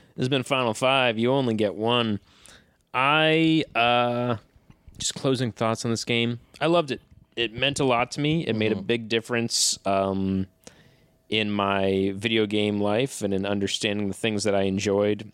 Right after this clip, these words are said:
Speaker 1: in, in gaming. It
Speaker 2: Right.
Speaker 1: helped kind of steer me in the direction of storytelling being a very important thing to me.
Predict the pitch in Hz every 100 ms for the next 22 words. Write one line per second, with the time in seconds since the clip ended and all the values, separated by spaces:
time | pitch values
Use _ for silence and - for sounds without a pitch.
0 | - 104 98 98 92 101 92 92 98 110
1 | 135 - 98 92 85 - - _ - -
2 | - - _ - 123 117 - - - -
3 | _ _ _ _ - 123 107 - 123 117
4 | 113 107 101 104 - 110 92 - 107 104
5 | 104 113 107 104 101 98 101 98 98 -
6 | 113 95 101 101 - 117